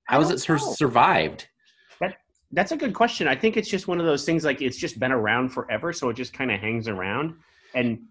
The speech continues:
Speaker 2: if you're an Irish bar, then you're just kind of expected to have it. Like, you're expected to have Irish whiskey, maybe?
Speaker 1: Sure.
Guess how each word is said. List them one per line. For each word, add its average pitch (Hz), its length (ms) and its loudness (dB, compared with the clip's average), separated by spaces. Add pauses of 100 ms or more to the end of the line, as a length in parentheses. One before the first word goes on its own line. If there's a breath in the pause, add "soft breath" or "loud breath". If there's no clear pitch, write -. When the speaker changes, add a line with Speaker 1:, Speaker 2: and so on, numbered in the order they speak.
(140)
Speaker 2:
if 139 160 0
you're 156 100 6
an 123 160 4
Irish 135 420 2
bar, 120 460 2
then 117 160 0
you're 110 100 0
just 110 180 -8
kind 123 140 0
of 104 60 -2
expected 104 800 -6
to 101 80 -4
have 95 340 -6
it. 156 160 -4
Like, 113 200 0
you're 110 100 0
expected 110 640 -4
to 107 60 0
have 107 280 2
Irish 107 480 -2
whiskey, 170 480 -8
maybe? 185 500 -6
Speaker 1:
Sure. 202 320 2